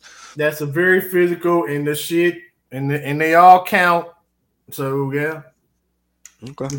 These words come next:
Speaker 1: I say we win. We're nine and two.
Speaker 2: Monday Night Football at the Jacksonville Jaguars. Uh, my coworker that,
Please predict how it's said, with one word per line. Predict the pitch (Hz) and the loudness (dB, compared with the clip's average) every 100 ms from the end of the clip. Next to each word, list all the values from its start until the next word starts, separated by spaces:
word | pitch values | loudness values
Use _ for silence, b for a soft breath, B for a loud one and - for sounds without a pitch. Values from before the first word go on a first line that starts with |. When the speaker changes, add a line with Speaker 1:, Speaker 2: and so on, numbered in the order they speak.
| 139 | -8
Speaker 1:
I | 156 196 | -6 -4
say | 208 185 | 0 0
we | 170 | 0
win. | 160 156 156 147 143 | -2 -4 -4 -6 -8
We're | 156 165 | -6 -4
nine | 151 151 143 | -4 -6 -6
and | 139 | -8
two. | 139 127 123 _ _ _ _ _ _ _ _ _ _ _ _ _ _ _ _ b b b b b b b b b _ _ _ | -10 -14 -14 _ _ _ _ _ _ _ _ _ _ _ _ _ _ _ _ b b b b b b b b b _ _ _
Speaker 2:
Monday | 123 131 131 135 | 2 4 4 4
Night | 135 | 4
Football | - 147 120 135 123 | 4 -2 2 4 6
at | - 131 - | 6 6 4
the | 120 | 0
Jacksonville | 123 127 131 123 123 113 | 4 4 2 -8 -6 -2
Jaguars. | 113 123 135 127 135 143 143 143 143 - | 4 6 6 4 2 2 0 -4 -12 -2
Uh, | 110 107 | 0 0
my | 139 143 | 0 -2
coworker | 139 - 151 123 110 110 107 | -4 -2 -2 -2 -4 -4 -2
that, | 101 | -2